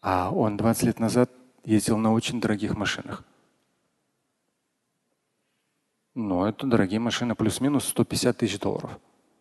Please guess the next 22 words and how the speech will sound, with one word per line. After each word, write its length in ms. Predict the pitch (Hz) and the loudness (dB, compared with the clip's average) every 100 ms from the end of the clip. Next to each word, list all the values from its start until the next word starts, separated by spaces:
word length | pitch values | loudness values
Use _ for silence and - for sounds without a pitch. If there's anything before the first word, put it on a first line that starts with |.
| - | 0
Ну, 80 | 147 | 4
по 100 | - | 4
сути 280 | - - 151 | 4 4 8
дела, 160 | 190 | 8
можно 220 | 196 185 | 10 6
было 160 | 220 254 | 8 8
за 120 | 240 | 8
десять 240 | 220 147 - | 8 6 2
тысяч 160 | - | -2
долларов 280 | 95 - - | 0 0 -2
взять. 300 | - - - _ _ _ _ _ _ _ _ _ _ _ _ _ _ _ _ _ - | -6 -10 -12 _ _ _ _ _ _ _ _ _ _ _ _ _ _ _ _ _ -6
И 60 | |
они 160 | 107 131 | 2 6
были 140 | 139 | 6
постоянно 400 | 135 - 131 127 | 6 4 4 4
новые. 380 | 117 87 104 156 _ _ _ _ _ _ _ _ _ _ _ _ _ _ _ _ _ _ _ _ _ _ _ _ _ _ _ _ _ _ _ _ _ _ _ _ | 4 2 -2 -8 _ _ _ _ _ _ _ _ _ _ _ _ _ _ _ _ _ _ _ _ _ _ _ _ _ _ _ _ _ _ _ _ _ _ _ _
А 140 | 131 | 4
в 80 | 113 | 6
пятьдесят 360 | - 110 139 - | 6 6 4 4
плюс 200 | 143 139 | 4 4
собирать 560 | - - 123 135 143 | 2 2 6 8 8
самокаты 640 | - - 131 143 160 131 | 6 2 2 4 4 4